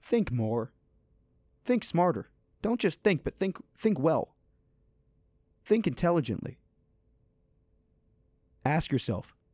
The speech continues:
is there a solution these guys are missing? Or is it possible that there are other people responsible for their own failures besides the head coach of a program?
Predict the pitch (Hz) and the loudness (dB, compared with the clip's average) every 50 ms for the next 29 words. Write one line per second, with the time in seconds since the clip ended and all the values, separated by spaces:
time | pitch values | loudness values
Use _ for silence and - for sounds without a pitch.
0 | _ _ _ _ _ _ _ _ _ _ _ _ _ _ _ _ _ _ _ _ | _ _ _ _ _ _ _ _ _ _ _ _ _ _ _ _ _ _ _ _
1 | _ _ - 135 123 120 160 170 196 185 - - 151 160 175 180 - - 160 147 | _ _ -2 0 2 4 4 4 4 2 2 2 2 2 2 0 0 -2 0 0
2 | 160 156 131 160 151 147 139 117 107 110 123 143 - - 165 165 170 - _ _ | 0 0 0 2 2 2 2 0 0 0 0 0 -2 -4 -6 -8 -10 -12 _ _
3 | _ _ _ _ _ _ _ _ _ _ _ _ _ _ _ _ _ _ _ _ | _ _ _ _ _ _ _ _ _ _ _ _ _ _ _ _ _ _ _ _
4 | _ _ _ - 135 131 131 123 120 135 - - 143 156 156 165 160 - 139 117 | _ _ _ -2 0 2 2 2 0 -2 -4 -2 0 0 2 0 0 -2 -4 -6
5 | 107 101 101 - _ _ _ _ _ _ _ - 120 127 131 123 - - - 139 | -6 -6 -8 -10 _ _ _ _ _ _ _ -10 -6 -2 -2 -2 -2 0 2 2
6 | 151 165 185 180 - - 160 143 131 120 95 101 - _ _ _ _ _ _ _ | 2 2 2 0 0 0 -2 -2 0 -2 -6 -6 -8 _ _ _ _ _ _ _
7 | _ _ _ _ - 131 - - - 139 139 151 156 - - 131 131 127 - 131 | _ _ _ _ -8 -6 -6 -4 0 0 2 2 0 -2 -4 -4 -4 -4 -4 -2
8 | 120 123 127 139 143 139 - 139 135 127 110 107 104 104 - - 104 - 127 120 | -2 0 0 0 -2 -2 -2 -2 0 0 0 -2 -4 -6 -6 -8 -8 -6 -6 -6
9 | - - - 113 113 104 - - 120 107 - - 98 92 - 113 95 92 - 65 | -6 -6 -6 -6 -6 -6 -4 -4 -4 -4 -6 -6 -10 -8 -6 -6 -6 -6 -6 -8
10 | - - | -10 -12